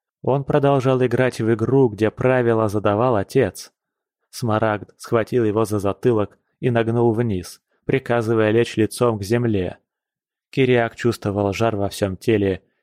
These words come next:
и ожидал, что его обольют прохладной водой, но вместо этого его накрыли шерстяной шкурой. За мгновение до того, как погрузиться во тьму, мальчик приподнял голову и разглядел очертания матери,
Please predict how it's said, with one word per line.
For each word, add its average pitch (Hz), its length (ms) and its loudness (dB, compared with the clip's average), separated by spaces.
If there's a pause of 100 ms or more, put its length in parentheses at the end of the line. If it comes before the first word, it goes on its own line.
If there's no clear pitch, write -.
и - 80 -2
ожидал, 110 540 0
что - 200 -4
его 110 260 2
обольют 110 440 0
прохладной 117 580 -2
водой, 120 540 0 (460)
но 151 180 2
вместо 135 360 2
этого 107 560 2 (240)
его 135 360 2
накрыли 110 480 2
шерстяной 107 640 0
шкурой. - 680 -4 (680)
За 120 240 0
мгновение 135 640 2
до 135 120 2
того, 131 320 2
как 120 220 -2
погрузиться 113 640 2
во 95 140 2
тьму, 104 500 0 (300)
мальчик 117 500 -2
приподнял 101 580 0
голову 101 640 0 (300)
и 151 140 2
разглядел 135 560 2
очертания 127 680 0
матери, 104 680 -2